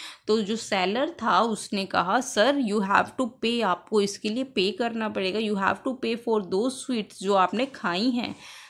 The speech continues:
The man didn't understand a word of what was said, so he smiled sweetly and left। The man who came from Kabul did not understand, वो नहीं समझ पाया एक भी शब्द जो भी वेंडर ने कहा।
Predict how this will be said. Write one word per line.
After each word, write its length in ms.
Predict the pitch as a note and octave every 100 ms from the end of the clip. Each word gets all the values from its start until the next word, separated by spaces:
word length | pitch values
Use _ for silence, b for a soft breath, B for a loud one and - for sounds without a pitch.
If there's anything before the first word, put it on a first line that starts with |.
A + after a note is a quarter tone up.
| -
The 140 | G3 F#3+
man 540 | A3 F#3 G3+ C4 C4+
didn't 500 | G3 F#3+ A#3 D4 C#4+
understand 760 | A3 G#3 A3+ B3+ - B3+ C4+ B3+
a 200 | G3 F3
word 300 | G3 A#3 C4+ C4 B B -
of 240 | A3 A3
what 140 | G3+ C4 C4
was 140 | C#4+ D4
said, 400 | - E4+ C#4 F#3+ - b b - C4
so 180 | D4+
he 140 | D4 C#4
smiled 520 | - A#3+ G#3+ A3+ B3
sweetly 720 | - - C4+ C4+ C4+ C4+ D4 D4+ -
and 300 | G3+ F#3+ E3
left। 460 | E3 D#3+ - -
The 120 | F#3+ F#3+
man 380 | G3 G#3 B3+
who 140 | B3 A3+ -
came 280 | G#3+ B3+ B3+
from 260 | A#3+ G3+ F3+ -
Kabul 420 | F3+ E3+ F#3+ C#4 E4+ B B B G#3+
did 280 | D#4 F#4 C4+
not 140 | A3 G#3
understand, 600 | G#3 F#3+ G3 F#3 - G3
वो 120 | G3 G3
नहीं 300 | F#3+ F#3+ D#4+
समझ 420 | - C4 C4 C4+
पाया 440 | - A#3+ B3 B3+ -
एक 260 | C4 C#4+
भी 260 | A#3 A3 A3+
शब्द 580 | - - F#3 - - F3+
जो 180 | G3+
भी 200 | G#3 B3
वेंडर 500 | A#3+ F#3+ F3+ F3+ A#3
ने 160 | A#3 G3
कहा। 480 | - E3+ - C#3+